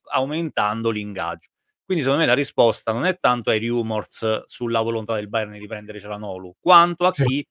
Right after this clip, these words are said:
Speaker 1: stava iniziando a spargere in giro questo veleno ed è stato subito rintuzzato dallo stesso Ciala. Quindi non, mi sembra che le due linee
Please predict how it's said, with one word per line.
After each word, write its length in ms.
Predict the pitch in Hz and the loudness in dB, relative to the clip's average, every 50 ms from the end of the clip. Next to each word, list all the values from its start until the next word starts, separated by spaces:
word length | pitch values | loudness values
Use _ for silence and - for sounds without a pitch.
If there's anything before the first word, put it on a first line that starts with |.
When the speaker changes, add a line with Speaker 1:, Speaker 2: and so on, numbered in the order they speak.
| _ _ _ _ _ _ | _ _ _ _ _ _
Speaker 1:
stava 840 | _ - - - 160 147 139 139 139 135 139 143 143 147 143 - - | _ -14 -2 4 8 8 10 10 10 10 8 8 8 8 6 2 -6
iniziando 680 | _ 143 139 147 143 - - - 123 117 117 117 117 123 | _ -6 -4 -4 -4 -6 -2 0 0 0 0 2 2 2
a 40 | 120 | 2
spargere 540 | - - - 131 123 117 107 104 104 110 107 | 2 2 4 4 4 4 4 0 -4 -4 -4
in 100 | 107 107 | -4 -4
giro 220 | 113 123 110 104 | -4 -2 -2 -2
questo 320 | 104 120 113 - - - 113 | -2 -2 -4 -4 -6 -2 2
veleno 600 | 135 160 147 117 110 107 107 117 135 160 151 - _ _ _ _ _ _ _ _ | 2 2 2 2 -2 -2 0 2 2 0 0 -2 _ _ _ _ _ _ _ _
ed 160 | _ 151 147 165 | _ 4 6 6
è 60 | 175 | 6
stato 280 | - - 131 117 131 | 6 6 4 4 4
subito 360 | 131 117 131 110 98 110 110 110 | 2 0 -2 -2 -2 -2 -2 0
rintuzzato 680 | 107 113 113 117 - - - - - 95 90 104 120 | -2 -2 -2 0 -2 -2 -2 -2 -4 -4 -2 -2 -2
dallo 220 | 123 113 104 98 90 | -2 -2 -2 -2 -6
stesso 340 | - - 87 - - 98 | -10 -12 -16 -14 -14 -10
Ciala. 340 | 90 - 120 101 92 87 82 | -4 -2 -2 -2 -2 -4 -8
Quindi 220 | - - 143 135 120 | -4 -4 -4 -2 -2
non, 180 | 117 120 117 113 | -2 -4 -6 -6
mi 180 | 120 127 139 | -6 -6 -4
sembra 280 | 123 160 147 127 123 113 | 0 0 0 2 2 0
che 100 | 104 117 | 0 0
le 180 | 110 113 104 101 | 0 0 -2 -2
due 180 | 113 123 127 | 0 2 2
linee 520 | 123 120 123 120 117 123 120 120 117 110 | 2 2 0 -2 0 0 0 0 -2 -4